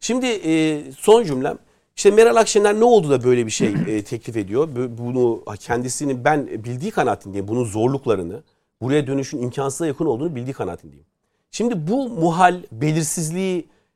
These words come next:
niye köpürtmeye çalışıyor? İşte bir gün kalkıyor diyor ki Fatih Sultan Mehmet diyor birilerine. Benzetiyor daha doğrusu. Öteki gün Kılıçdaroğlu ben şunu yapacağım, ben bunu yapacağım diyor adaymış gibi.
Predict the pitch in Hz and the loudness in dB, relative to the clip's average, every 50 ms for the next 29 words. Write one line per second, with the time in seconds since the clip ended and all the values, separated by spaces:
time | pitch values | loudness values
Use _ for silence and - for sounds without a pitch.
0 | _ - 127 147 170 220 262 262 254 185 - - 170 - 170 143 - 143 131 120 | _ -6 -2 0 2 2 2 0 -2 -6 -4 -4 -4 -4 -4 -8 -2 -2 -2 -2
1 | 117 - 117 98 90 - - 107 120 - - 135 - 185 175 165 214 190 196 196 | -2 -4 -6 -8 -8 -8 -8 -8 -8 -8 -8 -6 -4 -4 -2 -4 -4 -4 -4 -4
2 | 196 190 - - 175 170 165 - - 190 175 165 190 175 139 - - 147 - 160 | -4 -6 -4 0 2 2 2 2 -2 -6 -6 -4 -4 -6 -6 -6 -8 -2 2 2
3 | 151 151 151 - 160 147 165 160 156 156 156 160 165 151 - - 113 101 95 107 | 2 2 2 -2 -4 -2 0 0 2 2 0 0 -2 -4 -4 -6 -6 -6 -4 -6
4 | 101 98 95 90 87 90 110 131 - _ _ _ _ _ - 113 113 117 110 123 | -4 -4 -2 -4 -4 -4 -8 -10 -12 _ _ _ _ _ -2 0 0 0 0 0
5 | 117 - 151 117 85 87 82 80 73 71 85 - - 135 151 _ _ _ _ _ | -2 -2 -2 -4 -4 -4 -6 -6 -8 -12 -16 -14 -14 -16 -16 _ _ _ _ _
6 | _ - 156 - - 233 220 - 214 208 - - 202 190 - - 208 202 190 185 | _ -10 -6 -2 -2 -2 -2 -2 -6 -6 -4 -4 -6 -4 0 2 2 2 2 2
7 | 180 175 180 185 - - _ _ _ _ _ - 120 160 196 214 214 - - 202 | 0 0 0 -2 -4 -4 _ _ _ _ _ 2 4 6 6 6 4 4 0 0
8 | 196 190 - 196 185 170 185 180 175 175 175 180 175 180 180 180 165 - 117 107 | 0 2 0 -2 -4 -2 -2 -2 0 0 0 0 0 -2 -2 -2 -2 -2 -4 -2
9 | 120 107 101 110 120 120 117 135 139 143 123 95 - - 92 85 107 127 | -2 -4 -2 -2 0 2 6 6 6 6 4 0 -4 -8 -10 -12 -14 -14